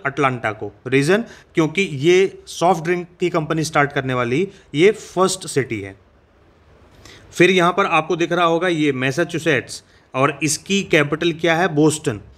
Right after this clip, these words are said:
बोस्टन किसके लिए फेमस है? तो बोस्टन फेमस है शू इंडस्ट्री के लिए, जूते की इंडस्ट्री के लिए ये फेमस है। कौन? बोस्टन।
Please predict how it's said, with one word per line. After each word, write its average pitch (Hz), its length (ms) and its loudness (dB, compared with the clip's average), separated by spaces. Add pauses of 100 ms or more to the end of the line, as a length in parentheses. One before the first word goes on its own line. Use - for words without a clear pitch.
(360)
बोस्टन 180 520 2
किसके 196 420 -2
लिए 196 140 4
फेमस 190 400 -2
है? 226 140 -2 (260)
तो 143 80 -4
बोस्टन 156 380 2
फेमस 160 420 0
है 196 240 -2 (240)
शू 214 380 0
इंडस्ट्री 151 520 0
के 120 160 -4
लिए, 104 240 -8 (180)
जूते 156 460 2
की - 640 -8
इंडस्ट्री 151 400 -2
के 165 100 0
लिए 165 260 2
ये 208 60 4
फेमस 123 420 -4
है। 113 100 -14
कौन? 180 160 0
बोस्टन। 135 520 -2